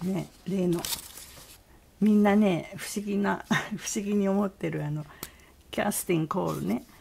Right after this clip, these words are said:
あ、ここに書いてあったね。コール。これなんですけど、みんなあれは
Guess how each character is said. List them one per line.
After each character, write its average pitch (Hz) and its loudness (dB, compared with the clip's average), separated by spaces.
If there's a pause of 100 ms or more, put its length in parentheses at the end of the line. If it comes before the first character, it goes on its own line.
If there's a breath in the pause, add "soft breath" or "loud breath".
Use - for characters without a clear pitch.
(1160 loud breath)
あ、 185 -6
こ - -14
こ 226 -2
に 226 0
書 233 -4
い 214 -2
て 151 -10
あ - -4
っ - -18
た - -14
ね。 - -10 (2750 loud breath)
コ 160 -8
ー 120 -12
ル。 78 -20 (1200 loud breath)
こ 220 -4
れ 254 0
な 269 0
ん 247 4
で 196 0
す - -12
け 170 -6
ど、 185 -2 (500 soft breath)
み 226 6
ん 220 6
な 208 4
あ 202 2
れ 220 2
は 220 2